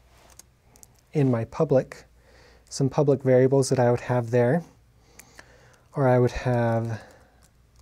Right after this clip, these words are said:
a double defining it, holding the value of its base and the, the value of its height. Okay. Now,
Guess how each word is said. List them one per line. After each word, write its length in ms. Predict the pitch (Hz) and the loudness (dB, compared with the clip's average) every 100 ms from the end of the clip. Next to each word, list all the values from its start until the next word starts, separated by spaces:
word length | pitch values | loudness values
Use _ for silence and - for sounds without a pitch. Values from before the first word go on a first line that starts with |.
| - _ _ | -20 _ _
a 120 | 165 139 | -6 -2
double 640 | 131 127 131 131 131 - _ _ _ _ _ - | -2 2 2 2 0 -6 _ _ _ _ _ -6
defining 640 | 131 - 127 127 123 123 | -6 0 2 4 2 0
it, 320 | - 135 - | -2 -8 -8
holding 400 | - 143 127 123 | -2 0 2 2
the 120 | 117 110 | 2 2
value 300 | 120 117 113 | 2 2 2
of 80 | |
its 160 | 117 - | 0 -4
base 540 | - 127 220 - - - _ _ _ _ _ _ _ _ _ - | 0 2 2 0 -6 -8 _ _ _ _ _ _ _ _ _ -6
and 240 | 131 120 | -2 -2
the, 180 | 110 117 | -2 -2
the 140 | 110 | -2
value 320 | 113 117 117 110 | 0 2 2 0
of 60 | |
its 160 | 117 - | -2 -4
height. 400 | 139 208 233 - - _ _ _ _ _ _ - _ - - _ _ _ _ _ _ _ _ _ _ - | 0 0 0 -16 -20 _ _ _ _ _ _ -20 _ -20 -20 _ _ _ _ _ _ _ _ _ _ -14
Okay. 460 | 131 120 135 143 208 - _ _ _ - - _ _ _ _ _ _ _ _ _ | -10 -8 -6 -6 -6 -12 _ _ _ -20 -20 _ _ _ _ _ _ _ _ _
Now, 640 | 147 147 156 147 143 139 | 0 4 4 4 4 2